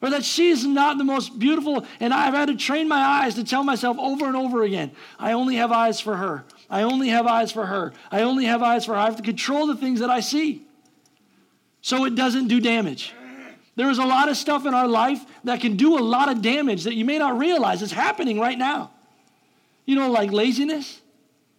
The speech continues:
That's not a di-, that doesn't do it. No, laziness is a destructive sin. We think about it like, "Ah, I'm just lazy, it's fine." We joke about it. Yeah, all right.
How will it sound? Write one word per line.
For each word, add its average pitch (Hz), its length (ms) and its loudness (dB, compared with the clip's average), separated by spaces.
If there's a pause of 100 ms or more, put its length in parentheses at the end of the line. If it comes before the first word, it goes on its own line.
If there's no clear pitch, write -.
(240)
That's - 180 -12
not 196 220 -2
a 151 40 -4
di-, 151 240 -6
that 330 160 -4
doesn't 180 280 -4
do 175 140 2
it. 175 140 -4
No, 226 260 0
laziness 254 640 2 (180)
is 226 160 2
a 226 80 2
destructive 277 1040 0
sin. 185 440 -2 (400)
We 392 120 2
think 392 200 -2
about 381 240 0
it 381 60 -2
like, 403 220 -2
"Ah, 427 360 2
I'm 359 80 -4
just 339 200 -2
lazy, 233 420 0
it's 220 160 -2
fine." 202 380 -4 (180)
We 285 100 2
joke 349 260 0
about 180 260 0
it. 131 60 -12 (420)
Yeah, 427 240 0
all 254 160 2
right. 247 200 -2